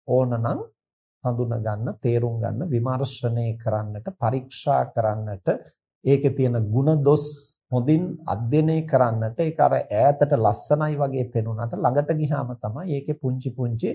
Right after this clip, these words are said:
paludu තියනවා, සිදුරු තියනවා, කැඩුණු බිඳුණු තැන් තියනවා. ඒක හරියට ක්‍රමානුකූලව සැකසිලා නැහැ. දැන් ඈතට ලස්සනට පෙනුණා වුණාට ළඟට ගිහින් බලනකොට තමයි ඒකේ දුර්වලකම් ගොඩක්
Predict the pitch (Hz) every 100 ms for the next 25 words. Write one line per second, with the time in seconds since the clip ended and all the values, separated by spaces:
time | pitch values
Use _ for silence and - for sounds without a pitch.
0 | - _ _ 123 139 156 143 - 131 113
1 | 104 104 110 170 156 139 139 156 156 156
2 | 131 113 107 107 143 160 127 127 151 170
3 | 151 135 135 127 117 117 113 117 110 104
4 | 113 180 - _ _ - 151 147 127 123
5 | 139 147 147 131 120 135 139 143 143 135
6 | 131 127 117 131 123 123 113 117 175 175
7 | 135 127 101 139 156 170 156 113 117 -
8 | 170 180 156 113 117 175 180 131 123 117
9 | 110 107 113 180 220 208 170 165 139 123
10 | 117 110 107 120 117 123 120 107 110 147
11 | 170 170 160 - 151 143 123 131